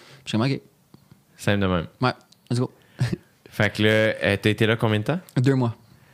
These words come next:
Speaker 2: Qu'est-ce que t'as fait ? Mettons la deuxième journée, là.
Speaker 1: Ouais, ben, j'ai, à cause d'amis d'amis, je suis resté, j'avais, je suis comme sorti de Beyrouth pour a-,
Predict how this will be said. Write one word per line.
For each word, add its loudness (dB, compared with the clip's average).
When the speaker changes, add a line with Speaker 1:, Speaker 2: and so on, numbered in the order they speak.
Speaker 2:
Qu'est-ce 0
que 0
t'as -2
fait ? -4
Mettons 2
la 4
deuxième 2
journée, 2
là. 2
Speaker 1:
Ouais, 2
ben, 0
j'ai, 0
à 2
cause 0
d'amis 4
d'amis, 2
je -2
suis 0
resté, 0
j'avais, 0
je -8
suis -2
comme 2
sorti -2
de -2
Beyrouth 2
pour 2
a-, 2